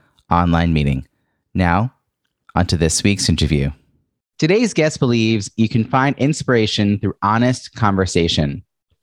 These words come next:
Before becoming the founder and chief inspiration officer of Inspired Purpose Coaching, he was a finance and strategy executive working with some of the world's leading life sciences companies. Along his journey, he also managed small businesses and ran a financial consulting company.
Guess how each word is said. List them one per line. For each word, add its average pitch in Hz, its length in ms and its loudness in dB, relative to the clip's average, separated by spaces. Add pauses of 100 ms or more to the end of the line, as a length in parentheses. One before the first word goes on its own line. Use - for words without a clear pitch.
(100)
Before 170 260 0
becoming 147 380 2
the 113 80 2
founder 123 540 0
and 95 220 -2
chief 160 240 -2
inspiration 117 680 -2
officer 95 500 0
of 87 160 0
Inspired 117 720 -2
Purpose 110 280 -2
Coaching, 82 520 -4 (300)
he 147 120 2
was 135 140 0
a 127 40 2
finance 147 520 0
and 110 180 0
strategy 123 500 0
executive 107 540 0
working 98 640 0
with 101 180 0
some 127 260 0
of 127 60 2
the 117 80 0
world's 107 360 0
leading 131 460 0
life 110 200 0
sciences 101 480 -2
companies. 82 500 -2 (440)
Along 143 320 0
his 170 120 2
journey, 92 440 0
he 87 120 -2
also 120 300 0
managed 107 340 0
small 120 320 0
businesses 98 500 -2
and 95 120 2
ran 98 140 2
a 95 40 -2
financial 104 440 -2
consulting 92 500 -2
company. 73 460 -6